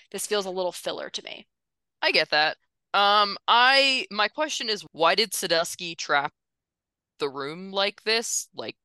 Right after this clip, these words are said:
Speaker 2: to kill people? Uh,
Speaker 1: <laughs>
Speaker 2: feels weird just for, like, touching,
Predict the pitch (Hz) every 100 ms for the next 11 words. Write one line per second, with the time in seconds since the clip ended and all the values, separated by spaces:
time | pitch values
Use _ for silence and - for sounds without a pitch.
0 | _ - 123 - - 175 180 226 285 339
1 | - - - _ - 123 120 - 427 427
2 | 220 233 - 196 202 208 170 165 - 185
3 | 170 151 143 139 _ - 156 - 214 233
4 | 311